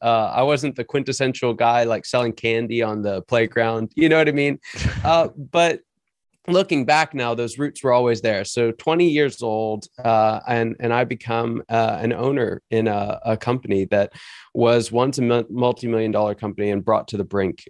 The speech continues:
Speaker 1: uh, through a, a bad sale, actually. And we don't have to get into that story, but here I am, owner of this company, uh, helping lead it. And I don't know anything, right? I just know nothing at all, but I'm, you know, full of piss and vinegar and ready to go. And so let's just figure it out.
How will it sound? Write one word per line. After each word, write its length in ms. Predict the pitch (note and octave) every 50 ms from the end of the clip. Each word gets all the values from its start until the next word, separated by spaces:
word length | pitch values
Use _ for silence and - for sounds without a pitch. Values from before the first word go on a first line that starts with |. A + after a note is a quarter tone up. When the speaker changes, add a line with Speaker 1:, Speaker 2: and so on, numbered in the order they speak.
| -
Speaker 1:
uh, 440 | - G#2 G2+ G2 G2 G2 F#2+ F#2+ F#2
through 560 | - - - A2 G#2 G#2 G2+ G2+ G2 F#2+ - - -
a, 60 | G#2+ F#2+ -
a 60 | G#2
bad 280 | F#2 - A2 G#2 F#2+ -
sale, 400 | - - F#2+ F2+ E2 D2+ D2 -
actually. 400 | F2 E2 - - - E2 E2 D#2 F2+
And 140 | F#2+ G2 -
we 60 | G#2
don't 140 | G#2 A2+ G2+
have 100 | G2+ -
to 60 | A2
get 120 | F#2+ G#2 F#2+
into 180 | G2 F#2+ F#2
that 220 | F2 G2+ F#2 - -
story, 380 | - - G#2+ G2+ G2+ G2 G2
but 320 | F#2+ - A2+ G#2+ G#2 - - - - - - - _ _ -
here 200 | A#2+ D3 F3+ F#3+
I 120 | F3 D#3+
am, 340 | C#3+ A#2+ A2+ A2+ B2+ C3+ C3 _ _
owner 300 | - C3+ D3+ D#3 D3+ D3+
of 160 | C#3+ C3+ A2
this 140 | - C3 B2+
company, 580 | - - A#2 G#2 G2+ - G2+ G#2 G#2 A2 A2 -
uh, 220 | - A2+ A2 G#2+ G#2
helping 540 | G2+ A2 C3 C#3 C#3+ - C#3 B2 A#2 A2
lead 200 | A2 G#2+ A2 G2+
it. 200 | G2+ G2+ G#2 G2+ -
And 140 | - C3+ -
I 200 | - - A3 A#3
don't 200 | D#3+ A#2+ - -
know 220 | G2 F2+ - _ _ -
anything, 720 | - G2 F#2+ F#2+ F#2+ F2 E2 - _ _ - - - B2 - _
right? 240 | - A2+ A#2+ C3 C#3+
I 20 | D#3+
just 200 | D3 D3+ D3 D3+
know 180 | C3+ C#3 D3
nothing 640 | C#3 D#3 G#3 B3+ C4+ C4 A3 - _ - E3 D#3 C#3+
at 100 | B2+ A#2+
all, 260 | A2 G#2+ F#2+ E2+ F#2
but 220 | G2 B2 F3+ F#3 - -
I'm, 320 | - - A2+ G#3+ G#3+ - -
you 140 | E3 D#3+
know, 140 | C#3+ C#3+ C#3
full 260 | C3 - - D3 D#3+
of 100 | D#3+ C#3+
piss 220 | - D3+ C#3 - -
and 100 | A#2+ G#2+
vinegar 300 | G#2+ G#2+ A2+ A2+ A2+ B2+
and 140 | C3 A#2 A2
ready 220 | A#2 A#2+ B2 A#2
to 80 | A#2 A#2
go. 320 | G#2 A2 G2+ G#2+ C3 D3+
And 180 | D3 C#3 C#3 C3
so 220 | - - C#3+ D3
let's 180 | D3+ E3+ F#3+ -
just 140 | - C4 -
figure 260 | - G3 F3+ F3 F#3
it 100 | F#3+ F3
out. 320 | G3 G#3 E3+ A2+ - -